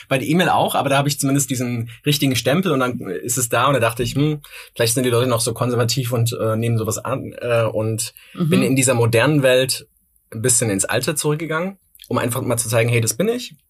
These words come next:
Speaker 1: Hatte damals aber auch so ein, so ein Logo bisschen gebastelt, was eine Mischung aus H M S und meinem Namen war.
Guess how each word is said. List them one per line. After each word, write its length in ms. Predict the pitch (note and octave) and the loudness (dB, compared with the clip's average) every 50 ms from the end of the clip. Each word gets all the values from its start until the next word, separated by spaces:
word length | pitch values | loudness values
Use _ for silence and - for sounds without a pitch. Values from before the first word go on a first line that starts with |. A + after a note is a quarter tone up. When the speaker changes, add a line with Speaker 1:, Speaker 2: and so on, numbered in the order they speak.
| _ _ _ - - - | _ _ _ -20 -12 -8
Speaker 1:
Hatte 120 | - A2 G#2 | -4 0 0
damals 240 | - A2+ F#3 C3+ | 2 2 2 2
aber 100 | B2 G#2+ - | 2 2 0
auch 140 | G#2 G#2+ - | 0 -2 -2
so 140 | - - | -4 -4
ein, 200 | A2 G#2 G#2 G2 | -4 -4 -4 -4
so 60 | F#2+ G2 | -4 -4
ein 80 | G2 | -6
Logo 240 | G2 G2+ A2 A2+ C3 | -4 -4 -4 -2 -2
bisschen 240 | A2+ A#2+ A#2 - A#2 | -2 -2 0 0 0
gebastelt, 540 | A2+ G#2 A2+ A2 - - A#2 A2+ A2+ - - | 0 0 0 -2 -2 -2 -2 -2 -4 -4 -6
was 160 | D#2 G#2 G2+ | -6 -4 -2
eine 80 | A2 G#2+ | -2 -2
Mischung 200 | G#2 G#2 - F#2 | -2 -2 -2 -2
aus 160 | F2+ F#2+ - | -2 -2 -2
H 60 | - G#2 | -2 -2
M 80 | G2+ - | 0 0
S 140 | G2+ G2+ | -2 -2
und 80 | - G2 | -2 -2
meinem 120 | F#2+ F#2+ | -2 -2
Namen 320 | G2 G2 G#2+ B2 C#3+ D3 C3 | 0 2 2 2 2 2 0
war. 240 | C3 B2+ C3 C#3+ | -2 -4 -4 -6